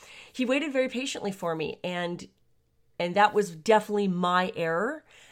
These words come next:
That was my fault. I should not have encouraged that because it wasn't, not a piece of work that I even wanted. And it was contrary to my new path. Once again, I took on something that I, kn-, I knew I didn't want. I was thinking might,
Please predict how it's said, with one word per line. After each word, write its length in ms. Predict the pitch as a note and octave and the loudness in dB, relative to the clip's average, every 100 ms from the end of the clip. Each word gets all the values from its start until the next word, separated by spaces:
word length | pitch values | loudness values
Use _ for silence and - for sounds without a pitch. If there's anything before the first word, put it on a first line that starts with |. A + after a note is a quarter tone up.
| - | -4
That 120 | D#3+ | -4
was 140 | E3 | -2
my 260 | E3 F3 F3+ | -4 0 0
fault. 340 | F#3 E3 C#3+ - | 0 -2 -2 -2
I 100 | D#3 | -2
should 300 | - D#3+ D3+ | -4 -8 -2
not 320 | E3 F3 - | 0 0 -2
have 420 | E3+ F3 D#3+ D#3 _ _ _ _ _ _ _ _ _ _ _ _ - | -4 -2 -2 -4 _ _ _ _ _ _ _ _ _ _ _ _ -2
encouraged 760 | A#3+ - B3+ B3 A#3+ F#3+ - | -2 0 2 6 6 6 0
that 400 | E3+ E3+ - - - | 0 2 0 -6 -8
because 400 | F#3+ G#3+ G3 F#3+ | -6 -2 -2 -2
it 100 | F#3 | 0
wasn't, 300 | A3 G#3+ A3 | 2 2 2
not 140 | A3 | 0
a 20 | |
piece 240 | G3+ G#3 G3 | -2 -6 -6
of 80 | F3+ | -6
work 160 | F#3+ | -4
that 100 | G3+ | 0
I 60 | G3 | 0
even 280 | F#3+ F#3 F3 | 0 -2 0
wanted. 360 | F3+ G3+ D3 | 0 2 0
And 120 | - F#3 | 0 -2
it 60 | |
was 140 | F#3+ - | -4 -6
contrary 580 | - A3 A#3 B3+ B3 B3 | 0 0 0 0 0 0
to 160 | G#3+ | -4
my 120 | G3+ | -2
new 180 | F#3 F#3 | 0 -2
path. 540 | F#3 G3 F#3+ - - _ - - | -2 0 0 -2 -10 _ -20 -14
Once 460 | D#3+ E3 G#3 A#3 C4+ | -6 4 4 4 0
again, 240 | G#3+ G3+ | 2 4
I 80 | F#3 | 2
took 240 | F3+ F3 | -2 -6
on 140 | E3+ D#3+ | -4 -4
something 380 | E3 D3+ D#3 D#3 | -6 -6 -4 -4
that 100 | - | -4
I, 140 | D#3+ | -4
kn-, 240 | D3+ D#3+ - | -4 -6 -6
I 120 | D3 | -6
knew 240 | D#3+ F#3 G3+ | -2 2 2
I 60 | |
didn't 280 | F#3 F3+ - | 0 -4 -4
want. 400 | D3+ D#3 C#3+ - - - - - | -2 -2 -4 -8 -20 -20 -20 -4
I 60 | C4 | 0
was 140 | C#4+ | 0
thinking 380 | - F4+ A4 E4+ | -2 -2 2 2
might, 320 | G#3 G3 - | 0 -2 -8